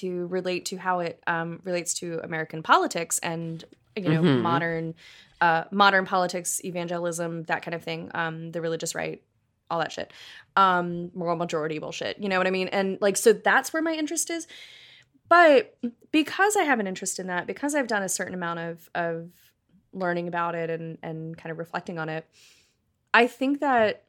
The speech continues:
Speaker 1: I do tend to give actually a certain amount of grace to people who have, like, who are tr-, taking time to figure out, like, "Oh, hey, this thing that I grew up in and was so insulated by is maybe not awesome."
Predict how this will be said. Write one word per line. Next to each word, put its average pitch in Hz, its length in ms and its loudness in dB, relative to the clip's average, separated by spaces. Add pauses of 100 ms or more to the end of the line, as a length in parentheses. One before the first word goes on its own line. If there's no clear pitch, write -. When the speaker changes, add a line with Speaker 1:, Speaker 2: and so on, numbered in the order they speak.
(840)
Speaker 1:
I 240 220 6 (100)
do 254 240 0
tend 285 320 0
to 294 120 -2
give 220 680 0
actually 214 360 0
a 202 60 0
certain 220 360 -2
amount 220 220 0
of 202 120 -4
grace 202 260 0
to - 100 -6
people 214 220 -4
who 220 180 -2
have, 185 380 -4
like, 180 420 -4 (1600)
who 233 140 6
are 220 220 6 (240)
tr-, - 220 -6 (360)
taking 233 420 4
time 208 420 0
to 214 160 -6
figure 220 520 2
out, 214 260 6
like, 226 200 2
"Oh, 339 200 8
hey, 254 220 -2
this 233 180 -4
thing 254 200 -4
that 240 100 0
I 214 200 2
grew 208 300 -2
up 214 160 0
in 202 120 -4
and 196 160 -8
was 190 120 -10
so 214 340 2
insulated 208 600 -2
by 190 220 0
is 185 180 -4
maybe 196 220 -6
not 180 220 -6
awesome." 269 540 -4